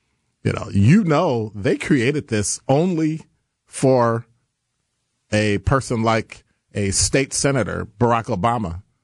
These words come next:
to become U S Senator Barack Obama, and before he finishes his term,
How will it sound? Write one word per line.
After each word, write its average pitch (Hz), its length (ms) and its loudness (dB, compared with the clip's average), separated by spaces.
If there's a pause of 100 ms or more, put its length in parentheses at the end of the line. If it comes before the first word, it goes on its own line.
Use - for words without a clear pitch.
(160)
to 127 80 2
become 117 300 2
U 135 300 2
S 98 100 -4
Senator 85 520 -6 (180)
Barack 92 240 0 (100)
Obama, 80 380 -6 (220)
and 107 160 2
before 113 320 0
he 104 120 -2
finishes 107 500 -2
his 101 160 -2
term, 90 440 -2